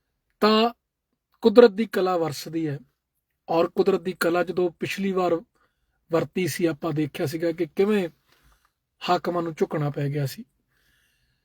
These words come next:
ਪਰ ਇਸ ਵਾਰ ਪਿਛਲੇ ਵੀਹ ਦਿਨਾਂ ਤੋਂ ਡੱਲੇਵਾਲ ਸਾਹਿਬ ਜਿਹੜੇ ਆ, ਉਹ ਭੁੱਖ ਹੜਤਾਲ ਤੇ ਬੈਠੇ ਆ।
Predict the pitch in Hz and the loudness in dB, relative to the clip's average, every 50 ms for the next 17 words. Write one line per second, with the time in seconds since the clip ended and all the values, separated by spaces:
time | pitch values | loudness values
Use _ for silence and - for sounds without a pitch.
0 | _ _ _ _ - - 202 202 208 208 - - 214 220 220 226 226 - 226 - | _ _ _ _ -2 2 4 6 6 4 4 2 4 4 6 4 4 2 0 -2
1 | - - 226 226 214 202 147 - - 214 254 294 294 233 226 208 208 196 196 190 | 0 0 2 2 2 2 2 -2 2 2 4 4 4 2 2 0 0 -2 -4 -6
2 | - 202 196 208 254 _ _ _ _ _ _ _ _ _ _ _ _ _ _ _ | -6 -8 -10 -10 -12 _ _ _ _ _ _ _ _ _ _ _ _ _ _ _
3 | _ _ _ _ _ _ _ _ _ _ _ _ _ _ _ _ _ _ _ _ | _ _ _ _ _ _ _ _ _ _ _ _ _ _ _ _ _ _ _ _
4 | _ _ _ _ _ _ _ _ _ _ _ _ - 170 147 170 185 202 220 214 | _ _ _ _ _ _ _ _ _ _ _ _ -6 0 2 4 8 8 8 8
5 | 208 202 196 190 - - - 175 175 175 170 175 175 170 185 180 175 226 - - | 8 4 0 -2 -4 -6 -8 -8 -8 -8 -6 -6 -4 -4 -2 -4 -4 -6 -8 -10
6 | 208 - - 240 - - - 147 233 208 - 196 175 160 143 143 - 160 147 156 | -16 -12 -8 -8 -8 -8 -8 -8 -8 -6 -4 -4 -2 -2 -2 -4 -4 -6 -4 -2
7 | 143 131 - - - 165 151 | -4 -4 -6 -8 -8 -8 -8